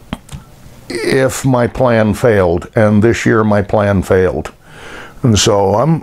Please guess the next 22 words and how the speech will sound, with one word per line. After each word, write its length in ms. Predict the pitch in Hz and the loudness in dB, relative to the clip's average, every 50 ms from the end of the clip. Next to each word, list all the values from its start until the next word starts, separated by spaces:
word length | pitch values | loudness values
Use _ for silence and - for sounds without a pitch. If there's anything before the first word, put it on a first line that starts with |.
| - - | -2 -2
I'm 160 | 139 160 170 | 0 2 2
having 280 | 135 160 156 135 123 | 2 2 2 2 0
a 80 | 117 101 | 0 0
tough 240 | - - 101 95 - | 0 -2 -2 -2 0
time 260 | - 120 120 107 104 | 0 0 0 0 0
right 240 | 104 87 - - - | 0 -2 -4 -4 -4
now. 300 | - 92 80 71 - - - | -2 -2 -2 -2 -4 -8 -6
So, 180 | - - 110 95 - - - - | -2 -2 -2 -2 -2 -6 -6 -2
hey, 280 | - 73 73 92 - - - - - - _ - | 0 0 0 -2 -4 -8 -14 -20 -20 -20 _ -4
I 80 | - 107 | -2 -2
got 120 | 117 - | -2 -2
forty 260 | - 120 117 123 113 | -2 -2 -2 0 0
books. 500 | 101 120 143 156 - - - - - - - | 2 2 2 0 0 -4 -10 -14 -16 -16 -18
<laughs> 100 | - - - - - - - - - - - - - 208 - - - 208 - - 214 - - - 320 - - - - - - - - - - - - - - - - - - - - - - - - - 320 269 - 277 214 147 131 107 90 101 95 - - - - - - - - - - - - - - - - - - - - - - - - - - - - - | -16 -8 -4 -2 -2 0 0 0 0 0 0 0 -2 -2 -2 -2 -2 -4 -2 -2 -4 -4 -4 -6 -8 -10 -10 -8 -8 -8 -6 -4 -4 -4 -4 -4 -4 -6 -8 -10 -12 -14 -16 -16 -16 -18 -12 -4 0 2 2 2 2 0 -2 -2 -6 -8 -10 -10 -12 -12 -14 -16 -16 -18 -20 -16 -8 -4 -2 -2 0 0 -2 -2 -2 -2 -2 -4 -4 -4 -4 -6 -6 -8 -12 -6 -2 0
I, 400 | 143 123 131 120 117 123 123 131 | 0 0 0 0 0 0 0 0
I 40 | |
know 320 | 123 120 127 127 117 107 113 | 0 0 0 0 0 -2 -2
there's, 280 | 110 123 117 117 110 - | 0 0 0 0 0 -2
there's 340 | _ - 143 127 117 - - | _ 0 0 0 2 0 0
a 100 | 131 117 | -2 -2
ton 280 | - - 175 175 - | -2 0 0 2 2
more, 560 | 165 135 131 123 113 110 104 98 101 101 - | 2 2 2 2 2 2 2 2 0 0 -4